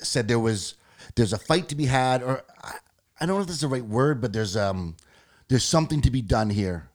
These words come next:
to keep competitive with China.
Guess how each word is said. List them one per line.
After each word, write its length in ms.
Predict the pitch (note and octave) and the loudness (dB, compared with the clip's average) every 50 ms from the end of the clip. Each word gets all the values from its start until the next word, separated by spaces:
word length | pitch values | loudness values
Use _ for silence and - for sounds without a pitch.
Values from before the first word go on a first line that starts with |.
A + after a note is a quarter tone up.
| _ _ _ _ _ - | _ _ _ _ _ -6
to 480 | - - A2+ G#2+ G2+ G2+ G2+ G2 F2 E2 _ _ _ _ _ _ _ _ _ _ _ - _ | -2 0 2 2 2 2 0 0 -2 -4 _ _ _ _ _ _ _ _ _ _ _ -20 _
keep 300 | - - A#2+ A#2 - - | -4 0 0 0 0 0
competitive 500 | - G#2 G2 - - - A2+ G#2+ G2 E2 | -6 -6 -2 -2 0 0 0 0 0 -2
with 100 | F2+ F2+ - | -6 -6 -4
China. 360 | - F#2+ E2 D#2 D2+ C#2+ | -4 -6 -4 -6 -8 -12